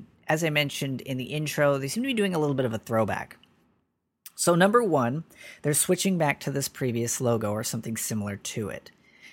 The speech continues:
And number two, they're creating a brand new smartphone. And, uh, I mentioned it previously. It's called the Ektra.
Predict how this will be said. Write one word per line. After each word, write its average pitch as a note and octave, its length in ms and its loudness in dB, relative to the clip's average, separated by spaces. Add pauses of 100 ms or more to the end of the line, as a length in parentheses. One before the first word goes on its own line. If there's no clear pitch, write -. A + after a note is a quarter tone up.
And C#3+ 100 4
number E3+ 220 6
two, G#3 520 4
they're G3 120 6
creating G3 580 0
a D#3 80 2
brand F3 380 -2
new E3+ 120 -2
smartphone. A2 640 -4 (240)
And, B2+ 440 0
uh, A#2+ 280 -2
I B2 60 -4
mentioned C3+ 360 -4
it A2+ 100 -8
previously. A2 800 -4
It's - 320 -4
called A2 600 -4
the G#2+ 460 -4 (260)
Ektra. A2+ 460 -4